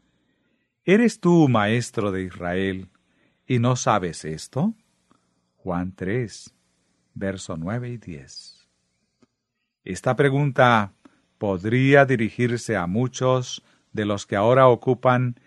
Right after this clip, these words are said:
el puesto de maestros. Sin embargo, han descuidado la preparación esencial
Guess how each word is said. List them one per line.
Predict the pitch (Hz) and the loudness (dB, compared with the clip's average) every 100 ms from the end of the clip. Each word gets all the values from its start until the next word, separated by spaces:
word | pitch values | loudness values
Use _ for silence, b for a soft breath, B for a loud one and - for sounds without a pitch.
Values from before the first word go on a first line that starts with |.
| b | b
el | - 104 90 | -6 -6 -4
puesto | 123 139 127 - 98 | 2 4 2 -2 -4
de | 87 | -4
maestros. | 82 98 104 - 82 76 - - _ _ _ _ _ | -4 -6 -8 -12 -14 -12 -12 -12 _ _ _ _ _
Sin | - 107 | -6 -2
embargo, | 95 87 101 98 98 95 - _ _ _ _ | -2 0 0 0 -4 -6 -10 _ _ _ _
han | 110 127 | 0 2
descuidado | 143 139 - 127 120 131 135 135 | 2 2 -2 0 4 6 6 4
la | 127 117 - | 4 2 2
preparación | 117 110 110 101 95 95 117 127 | 0 0 0 -2 -2 -4 -4 -2
esencial | 147 - 127 - - 101 78 69 | -4 -6 -8 -8 -6 -4 -4 -8